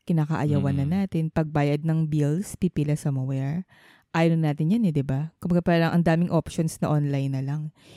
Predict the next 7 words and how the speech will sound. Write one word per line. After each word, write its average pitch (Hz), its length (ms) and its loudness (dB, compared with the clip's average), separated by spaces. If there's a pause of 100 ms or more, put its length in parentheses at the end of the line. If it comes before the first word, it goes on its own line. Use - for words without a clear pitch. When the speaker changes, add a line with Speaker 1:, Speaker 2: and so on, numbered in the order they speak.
(140)
Speaker 1:
You 175 120 0
don't 165 240 4
have 160 360 2
to 165 100 2 (1000)
go 156 320 2
to 156 160 0
the, 135 160 0